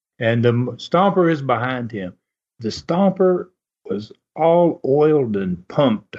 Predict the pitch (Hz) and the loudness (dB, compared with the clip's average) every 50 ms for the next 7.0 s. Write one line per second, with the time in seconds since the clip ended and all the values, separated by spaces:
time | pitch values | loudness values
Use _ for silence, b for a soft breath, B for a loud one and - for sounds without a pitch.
0 | - - 139 139 131 117 104 104 101 98 92 92 - - - 196 175 139 117 98 | -10 -8 -6 -4 -2 0 0 0 0 0 -4 -6 -10 -8 -4 -4 -2 -2 -4 -6
1 | 92 87 - 127 135 135 117 104 101 98 98 98 104 - - _ _ _ _ _ | -8 -10 -8 -4 -2 -2 0 0 0 0 0 -2 -2 -4 -8 _ _ _ _ _
2 | - - 110 101 101 101 104 104 104 110 117 131 131 135 143 151 160 156 143 147 | -4 0 0 2 2 2 2 2 2 0 0 0 0 2 2 2 2 0 0 0
3 | 156 151 135 - - _ _ _ _ _ _ - 110 117 120 110 107 127 135 147 | -2 -2 -2 -6 -16 _ _ _ _ _ _ -6 -2 0 0 0 2 2 2 2
4 | 170 175 175 170 160 147 151 160 170 165 123 - 170 151 156 160 156 - 170 165 | 2 2 2 2 2 2 2 2 2 0 -2 -2 -2 -2 -2 -2 -2 0 0 0
5 | 156 - - 156 143 135 143 151 156 151 151 151 - 135 131 127 123 117 113 107 | 0 -2 -6 -6 -4 -2 0 0 0 0 -2 -4 -6 -6 -4 -4 -4 -4 -6 -6
6 | 101 101 117 123 135 156 170 175 180 175 170 - - 139 139 147 147 - _ | -6 -2 0 0 0 2 2 0 0 -2 -4 -6 -6 -4 -4 -4 -6 -8 _